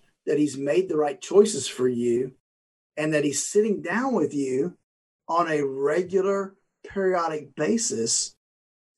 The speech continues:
to ease those fears. That's, that's huge, right? Is being available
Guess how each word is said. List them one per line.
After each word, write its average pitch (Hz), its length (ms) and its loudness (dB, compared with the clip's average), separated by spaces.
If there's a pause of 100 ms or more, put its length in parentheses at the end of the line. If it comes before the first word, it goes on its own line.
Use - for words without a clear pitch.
to - 280 4
ease 226 460 -2
those 190 280 2
fears. 139 500 -2
That's, 175 240 0
that's 196 280 0
huge, 233 540 -2 (260)
right? 190 340 -2
Is 151 160 -8
being 196 280 0
available 156 720 -2